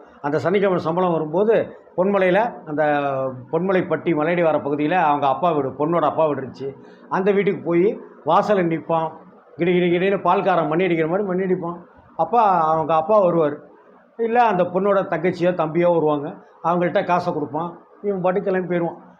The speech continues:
வீட்டுக்குள்ளார வான்னு கூப்பிட மாட்டாங்க. இல்ல, பொண்டாட்டிக்காரியும் வரமாட்டா. அவ்வளவு ஒரு வீம்பு, தேவையே இல்லாம வரட்டு பிடிவாதம்,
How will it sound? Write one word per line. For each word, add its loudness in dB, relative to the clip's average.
வீட்டுக்குள்ளார 2
வான்னு 2
கூப்பிட 0
மாட்டாங்க. -2
இல்ல, 2
பொண்டாட்டிக்காரியும் 2
வரமாட்டா. 0
அவ்வளவு 2
ஒரு 4
வீம்பு, -2
தேவையே 4
இல்லாம 0
வரட்டு 0
பிடிவாதம், 0